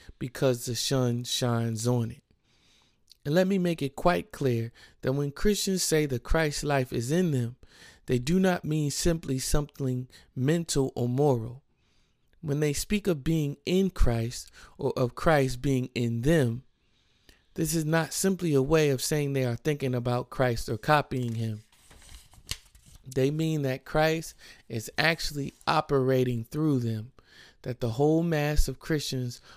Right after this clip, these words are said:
are the physical organism through which Christ acts, that we are his fingers and muscles, the cells of his body,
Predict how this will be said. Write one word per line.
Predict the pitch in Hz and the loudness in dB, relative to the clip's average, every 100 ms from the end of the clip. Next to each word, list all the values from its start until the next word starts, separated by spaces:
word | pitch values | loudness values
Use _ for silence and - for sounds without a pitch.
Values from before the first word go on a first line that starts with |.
| - | -16
are | - 123 | -2 -2
the | 120 | 0
physical | 113 - 185 180 - 151 147 | -6 0 2 2 -2 -4 -2
organism | - 160 139 123 117 110 113 117 - - _ | 2 4 4 0 -2 -2 -6 -8 -14 -20 _
through | 120 | -2
which | 120 123 - | 2 0 0
Christ | - 135 123 113 - | -4 0 0 -2 -6
acts, | 120 120 - - - - _ _ - _ _ | -4 -4 -8 -12 -12 -12 _ _ -20 _ _
that | 123 | -4
we | 123 156 | 0 2
are | 147 | 2
his | 127 127 - | 2 -2 -4
fingers | - 160 160 151 139 | -2 -2 0 -2 -2
and | 131 | -2
muscles, | 127 139 120 - 110 107 - - - _ | 0 0 -2 -6 -10 -12 -18 -20 -20 _
the | 123 | 0
cells | - - 156 151 143 | 2 6 6 6 2
of | 135 | -2
his | 131 123 | -2 -2
body, | 120 120 110 107 | -2 -2 -2 -6